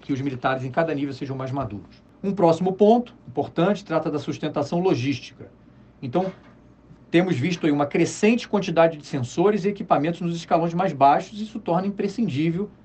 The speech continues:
se pensar em energia também nesses níveis mais baixos. Assim, os batalhões terão capacidade de geração de energia também no nível companhia.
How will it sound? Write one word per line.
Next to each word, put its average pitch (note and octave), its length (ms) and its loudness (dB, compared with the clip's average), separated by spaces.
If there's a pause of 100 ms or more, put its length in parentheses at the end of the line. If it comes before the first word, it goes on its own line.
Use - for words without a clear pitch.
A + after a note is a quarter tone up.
se - 160 -10
pensar F3+ 320 0
em F3+ 120 0
energia F#3 720 0
também C#3+ 240 -4
nesses D#3+ 200 -4
níveis C3+ 220 -4
mais B2 220 -4
baixos. G2 420 -10 (600)
Assim, G3+ 360 -2 (420)
os C3+ 100 -6
batalhões E3+ 380 4
terão F#3+ 240 0
capacidade F#3 400 0
de E3+ 40 -2
geração F3+ 280 0
de F3 60 -2
energia E3+ 460 2
também G3+ 500 2
no G#3+ 80 4
nível G3 240 2
companhia. E3 760 0